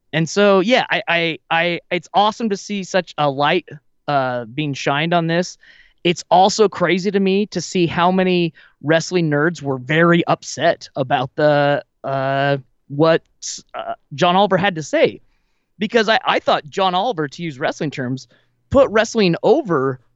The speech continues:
more so than anyone else ever has. Like, if you watch that, that segment and not think, "Man, wrestling,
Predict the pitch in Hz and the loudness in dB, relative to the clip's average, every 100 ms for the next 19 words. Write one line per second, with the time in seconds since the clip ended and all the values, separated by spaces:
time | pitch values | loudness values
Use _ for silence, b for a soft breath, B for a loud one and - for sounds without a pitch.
0 | _ 165 208 277 - 196 175 170 - 226 | _ 2 2 2 2 2 4 0 0 -2
1 | 285 185 160 _ - 226 415 - - - | 2 0 -2 _ -4 -2 -2 -4 -18 -18
2 | - 180 220 190 180 330 269 127 175 165 | -6 -2 0 0 -2 -2 -2 -2 -2 -2
3 | - b b b - 175 190 320 311 247 | -4 b b b -6 -4 0 2 4 2
4 | - 143 117 131 - _ _ 151 156 - | 0 -4 -2 -4 -6 _ _ -4 -2 -2
5 | 208 220 131 - 151 160 - 165 147 - | -4 -2 -4 -2 -2 -2 -2 -4 -8 -8
6 | - _ _ _ 254 285 185 349 359 262 | -18 _ _ _ 2 4 2 0 0 -2